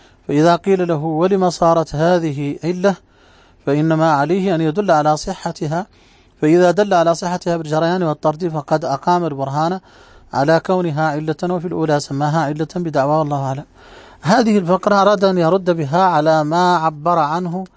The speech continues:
آه، في الرأي الأول، آه، بأنه يمكن أن يكون دورا، وهو أن يقال للمعلل بالجريان والطرد: "لما عللت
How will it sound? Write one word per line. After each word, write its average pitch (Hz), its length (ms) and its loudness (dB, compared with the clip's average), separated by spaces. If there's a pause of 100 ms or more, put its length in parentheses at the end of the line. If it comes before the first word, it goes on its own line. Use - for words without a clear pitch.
(540)
آه، 131 460 0
في 135 120 -10
الرأي 170 320 0
الأول، 180 420 0 (920)
آه، 131 320 -2
بأنه 170 520 -2
يمكن 185 240 -2
أن 156 100 0
يكون 151 320 -2
دورا، 143 340 4 (1600)
وهو 175 240 4
أن 185 60 4
يقال 202 320 2
للمعلل 190 680 0
بالجريان 175 600 2
والطرد: 160 520 0
"لما 196 380 0
عللت 156 640 -4